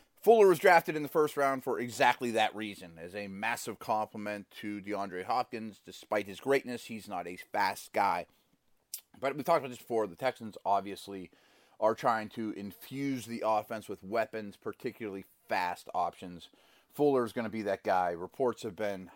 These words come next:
highly positive on him out of camp. Um, and he looked good in this game. You know, he's not playing a ton. What's shocking to me, considering he was just a quarterback not too long ago, and watched him at the Senior Bowl, yeah, he showed up, but, uh, I mean, he, he, you obviously saw the quickness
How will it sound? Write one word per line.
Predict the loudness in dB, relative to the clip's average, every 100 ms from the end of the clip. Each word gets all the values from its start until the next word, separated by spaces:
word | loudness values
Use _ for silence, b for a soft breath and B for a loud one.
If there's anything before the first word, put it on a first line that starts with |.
| -6
highly | 2 2 2 -4 -4
positive | 2 2 2 -4
on | -4
him | -2 -2 -2 -2
out | -2
of | -4
camp. | -6 -4 -4 -4 _ b b b b
Um, | -2 0 -2
and | -6
he | -6
looked | -6 -6
good | -6
in |
this | -6
game. | -6 -6
You | -6
know, | -12
he's | -10
not | -8
playing | -8 -8
a | -10 -8
ton. | -6 -6 -10 b b b b
What's | -6 -6
shocking | -4 0 0 0 -8 -8
to | -10
me, | -10 -10 -10 -12
considering | -14 -12 -10 -8 -8
he | -8
was | -10
just | -14
a | -14
quarterback | -8 -6 -4 -4 -4 -6
not | -12
too | -10 -6
long | -4 -4
ago, | -4 -4
and | 2
watched | 2 2
him | -6
at |
the | -6
Senior | -6 -6
Bowl, | 0 2 2
yeah, | 0 0
he | 0
showed | -2 -2 0
up, | 2 0 0
but, | -2 -4 -6 b b b b -8
uh, | -6
I | -4 -4
mean, | -4
he, | -8
he, | -6 0
you | 2 4 6
obviously | 4 4 -4
saw | -2 -2
the | -2
quickness | -6 -6 -8 -10 -12